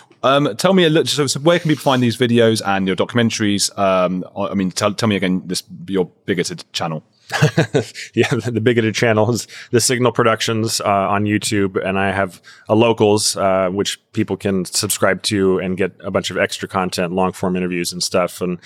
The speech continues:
Speaker 2: and be the first ones to see the content. And that's, uh, travis brown dot locals dot com. And my first series is called The Woke Reformation. That's eleven episodes long, features people like Ayaan Hirsi Ali and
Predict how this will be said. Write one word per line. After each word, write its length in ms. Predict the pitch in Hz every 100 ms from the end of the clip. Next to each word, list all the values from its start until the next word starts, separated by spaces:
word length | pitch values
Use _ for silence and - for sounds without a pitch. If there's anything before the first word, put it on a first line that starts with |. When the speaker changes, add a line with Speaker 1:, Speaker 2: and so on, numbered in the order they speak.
| - - -
Speaker 2:
and 80 |
be 60 | 95
the 80 | 92
first 240 | 101 95
ones 180 | 92 87
to 80 | 92
see 160 | - 92
the 100 | 87
content. 340 | 95 87 95
And 80 | 95
that's, 240 | 92 -
uh, 160 | 95 87
travis 360 | - 104 95 -
brown 260 | 98 92
dot 160 | 92 87
locals 300 | 92 - 85
dot 200 | 90 85
com. 380 | - 90 90 87 - - - -
And 480 | 87 87 87 87 87
my 120 | 92
first 280 | - 113 -
series 300 | 104 101 92
is 100 | -
called 220 | 101 92
The 80 | 98
Woke 240 | 98 -
Reformation. 640 | 95 - 101 98 - 95
That's 260 | 92 - -
eleven 300 | 104 98 95
episodes 480 | 92 - 98 92 95
long, 400 | 92 90 90 87 - - -
features 280 | 92 92 85
people 280 | 95 - 92
like 140 | 90
Ayaan 340 | 98 98 95
Hirsi 300 | 95 95 101
Ali 360 | 92 92 92 90
and 240 | 87 85